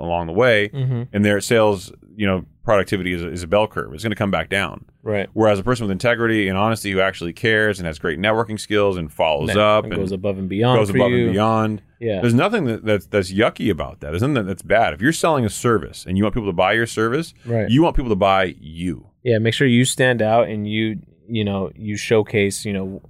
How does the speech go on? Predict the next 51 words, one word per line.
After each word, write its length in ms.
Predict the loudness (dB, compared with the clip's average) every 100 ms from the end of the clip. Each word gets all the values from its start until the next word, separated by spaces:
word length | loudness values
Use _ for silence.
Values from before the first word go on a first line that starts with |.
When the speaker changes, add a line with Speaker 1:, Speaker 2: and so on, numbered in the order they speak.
| -20
Speaker 2:
what 220 | -2 2 2
it 100 | 2
is 160 | 0
that 120 | 0
you're 200 | -2 -2
willing 240 | -2 -2 -4
to 120 | -6
do 220 | -6 -4 -2
that 220 | -4 -6
maybe 280 | -10 -8 -6
your 220 | -6 -8
competition 560 | -8 -8 -8 -10 -8 -6
isn't. 280 | -6 -8 -18 _ -4
Speaker 1:
And 100 | 0
I 20 |
know 140 | 0
this 100 | 0
person. 320 | 0 -2 -4
I'll 80 | -6
tell 120 | -2 0
you 40 |
right 120 | 2
now, 180 | 2 2
I've 160 | 2 0
seen 140 | -2
your 100 | -2
profile. 380 | 2 2 4 2
We've 180 | 0 -6 -8
exchanged 460 | -8 -8 -4 -4
a 60 | -4
few, 240 | -4 -4 -2
uh, 160 | 0 0
conversations 840 | 0 -4 -2 -6 -6 -8 -10 -8
here 160 | -2 -2
and 100 | 0
there 200 | 0 0
on, 220 | -2 -6
on 280 | -8 -8 -10
and 180 | -14 -14 -10
via 160 | -10
D 220 | -8 -10
M. 300 | -8 -6 -8 -10 _ _ -4
She's 140 | -2
a 40 |
great 160 | 0 0
person. 340 | 0 -2 -6 -16
You, 160 | -8 -4
you 80 | 0
Speaker 2:
Mm-hmm. 60 | 0
Speaker 1:
should 160 | 0 0
absolutely 800 | 0 0 0 0 0 0 -4 -6